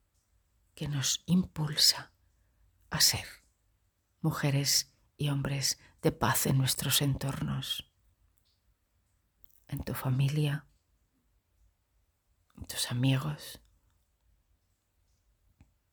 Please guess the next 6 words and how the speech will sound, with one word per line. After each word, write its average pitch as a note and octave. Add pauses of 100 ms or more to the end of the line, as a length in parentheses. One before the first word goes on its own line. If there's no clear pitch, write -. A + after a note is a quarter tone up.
(1800)
en D3+
tu D3
barrio, C#3
en D#3
tu D#3
parroquia. C#3+